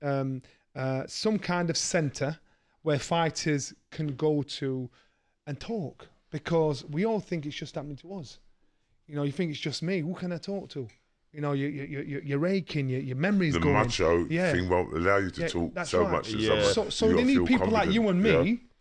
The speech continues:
Speaker 1: to talk to people, to say, "Oh, listen to me, connect to this." This needs to be done. It's got to be done now, because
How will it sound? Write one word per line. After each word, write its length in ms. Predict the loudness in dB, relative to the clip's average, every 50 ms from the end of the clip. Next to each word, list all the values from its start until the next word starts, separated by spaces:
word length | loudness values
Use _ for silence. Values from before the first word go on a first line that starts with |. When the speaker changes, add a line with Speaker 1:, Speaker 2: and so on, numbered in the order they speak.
| _ -20 _ _ _ _
Speaker 1:
to 120 | -6 -6
talk 280 | -2 0 -2 -2 0 -2
to 80 | -4 -2
people, 380 | 0 0 0 0 0 -2 -4 -4
to 80 | -4
say, 240 | -4 -2 -2 -2 0
"Oh, 120 | 0 -2
listen 300 | -2 -2 -4 -4 -4 -8 -6
to 120 | -6 -6
me, 200 | -6 -6 -8 -8 -12 _ _ _ -20 -20 _ _
connect 320 | -6 -4 -4 -4 -6 -8 -8
to 80 | -6
this." 320 | -4 -4 -4 -6 -8 -14 -18 _ _ _ _ _ _ _ _
This 200 | 0 0 2 2
needs 160 | 2 2 2
to 80 | 2 0
be 100 | 0 2
done. 220 | 2 2 0 0 -2
It's 120 | -4 -4
got 220 | 0 0 0 2 2
to 140 | 0 0 0
be 160 | 2 0 -2
done 360 | 0 2 2 2 4 2 2
now, 200 | 2 2 2 2
because 520 | 0 -2 -2 0 0 2 2 2 0 -2